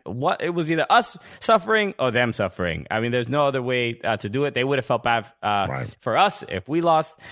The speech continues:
Speaker 1: and vice versa. So, uh, just
Speaker 2: I
Speaker 1: all
Speaker 2: mean, let's be clear. We prefer it the way it played out.
Speaker 1: Without a
Speaker 2: But,
Speaker 1: doubt. <laughs>
Speaker 2: but yeah, but there would have been suffering nonetheless.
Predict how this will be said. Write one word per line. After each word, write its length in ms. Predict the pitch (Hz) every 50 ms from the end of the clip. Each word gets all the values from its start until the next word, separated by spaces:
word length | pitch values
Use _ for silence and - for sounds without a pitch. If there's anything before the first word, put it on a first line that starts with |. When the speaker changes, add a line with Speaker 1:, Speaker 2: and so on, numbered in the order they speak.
| - -
Speaker 1:
and 220 | - 110 110 104
vice 220 | 101 117 113 107 -
versa. 360 | - 95 87 85 - 80 78
So, 360 | - - 123 120 113 110 - - - - - -
uh, 400 | - 117 123 123 123 123 120 117 95 -
just 240 | - 175 156 120 -
Speaker 2:
I 40 | -
Speaker 1:
all 160 | 160 165 156
Speaker 2:
mean, 160 | 160 151 143 131
let's 180 | 139 127 -
be 120 | - 131 95
clear. 340 | - - 139 123 107 90
We 140 | 87 - -
prefer 400 | - - 127 110 - 139 135 123
it 80 | 113 90
the 80 | 107
way 220 | 101 98 90 85 82
it 120 | - - -
played 380 | - - - 135 95 85 85
out. 200 | 80 71 67 - -
Speaker 1:
Without 460 | - 165 196 214 185 143 165 143 113
a 40 | 104
Speaker 2:
But, 280 | 147 139 127 110 92 -
Speaker 1:
doubt. 480 | - - 330 359 240 - - - - - -
<laughs> 80 | 220
Speaker 2:
but 220 | 135 165 160 156 170
yeah, 260 | 175 147 110 90 85 95
but 160 | 113 165 175
there 80 | 190 190
would 120 | 208 220
have 80 | 220 196
been 120 | 202 180
suffering 360 | - 170 170 120 120 139 123
nonetheless. 480 | 113 104 98 92 85 73 62 58 -